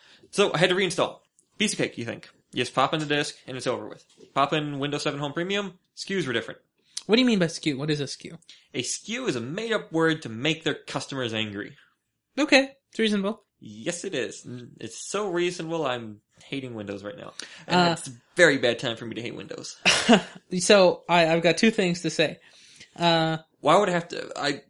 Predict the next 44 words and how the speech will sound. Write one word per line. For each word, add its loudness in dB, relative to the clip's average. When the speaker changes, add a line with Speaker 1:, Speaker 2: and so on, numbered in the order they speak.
Speaker 1:
did 4
back 4
up 0
the -4
disk -4
somewhere. -2
I 0
just -6
can't -8
find -4
the -4
I 2
S -4
O 0
Speaker 2:
No, 8
Speaker 1:
file. 4
Speaker 2:
no, 4
I 6
mean, 4
I 2
don't 2
blame 2
you 4
about 0
that. 0
That's 0
fine, -2
'cause -14
I 4
have -2
no 2
clue -4
where -2
my -2
Windows 0
disks -8
are -6
either. -8
Speaker 1:
Mm-hmm. -12
Speaker 2:
Um, 2
so 6
what 6
I, 6
I, -8